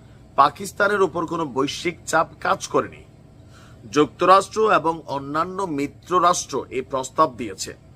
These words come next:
সমর্থন করেছে, এ কারণেই আমরা যুদ্ধবিরতিতে রাজি হয়েছি।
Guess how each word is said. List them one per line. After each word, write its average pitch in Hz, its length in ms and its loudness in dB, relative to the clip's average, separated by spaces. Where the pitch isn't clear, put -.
সমর্থন 185 560 2
করেছে, 190 520 0
এ 156 200 0
কারণেই 185 440 2
আমরা 156 460 0
যুদ্ধবিরতিতে 139 920 -2
রাজি 143 380 0
হয়েছি। 113 420 -4